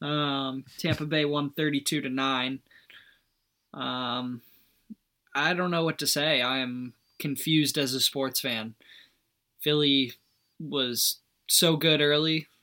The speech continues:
um, even though they had that questionable loss to, uh, the Jets, which I think we can all point to now. Um, but, you know, they, they beat some good teams this year, and then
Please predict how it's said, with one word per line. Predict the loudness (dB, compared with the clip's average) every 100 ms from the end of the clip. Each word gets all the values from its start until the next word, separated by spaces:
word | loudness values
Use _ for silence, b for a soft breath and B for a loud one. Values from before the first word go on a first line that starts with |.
| -16
um, | -12 -10 -8 -8 -8 -8
even | -8 -6
though | -6
they | -6
had | -6
that | -6 -8 -10
questionable | -6 -4 -4 -4 -4
loss | -4 -2 -2
to, | -2 -4 -4
uh, | -4 -4 -6
the | -6
Jets, | -2 -2 0 -2 -2
which | -4 -2 -2 -2 -6
I |
think | -8 -8 -6
we |
can | -6 -6
all | -6
point | -6 -6 -4
to | -4
now. | -4 -4 -4 -8 B B B B _ -8
Um, | -4 -2 -2 -4 -8 -14 _ _ _ _ _ _ _ _ _ _ _ _ _ _
but, | -4 -4 -6
you | -8
know, | -4 -4
they, | -2 -2 -4 _
they | -2
beat | 0 0 0
some | -2 -2
good | -2 -4
teams | -4 -4 -4
this | -4 -4 -6
year, | -6 -10 -14 -14
and | -8 -6
then | -6 -8 -10